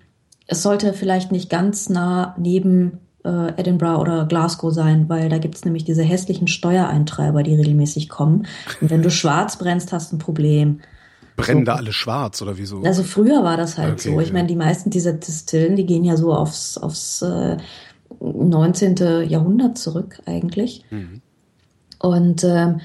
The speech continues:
Speaker 1: da kamen dann so zweimal im Jahr kamen dann diese sogenannten Excisemen. Und diese Excisemen haben eben die Steuern gesammelt. Und, ähm, da gibt's auch eine ganz nette Geschichte. Es gibt nämlich eine Brennerei, das ist die Brennerei Cardew.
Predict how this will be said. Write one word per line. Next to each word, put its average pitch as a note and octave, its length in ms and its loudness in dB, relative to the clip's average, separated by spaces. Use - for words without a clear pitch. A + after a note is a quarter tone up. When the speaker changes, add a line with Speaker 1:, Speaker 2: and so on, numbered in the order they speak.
Speaker 1:
da F3 100 0
kamen F3+ 280 0
dann G#3 120 4
so F#3+ 140 0
zweimal F#3+ 580 0
im D#3+ 140 0
Jahr D#3 300 2
kamen E3+ 260 -4
dann E3 160 -2
diese D#3+ 220 -2
sogenannten D#3+ 640 0
Excisemen. F3 1000 0
Und E3+ 320 0
diese E3 200 -2
Excisemen G3 840 2
haben E3+ 240 -2
eben E3+ 180 -2
die E3 120 -4
Steuern F#3 500 -2
gesammelt. G3 600 0
Und, F3+ 480 0
ähm, E3+ 480 0
da F#3 80 2
gibt's A3 240 2
auch F3+ 80 0
eine F#3 100 2
ganz F3+ 280 0
nette E3 220 -2
Geschichte. D#3 420 -4
Es - 180 -4
gibt - 180 -10
nämlich E3 240 -2
eine E3+ 160 0
Brennerei, D#3+ 480 -2
das F#3+ 140 -2
ist - 140 -8
die F3 60 -4
Brennerei E3 420 -2
Cardew. E3+ 580 2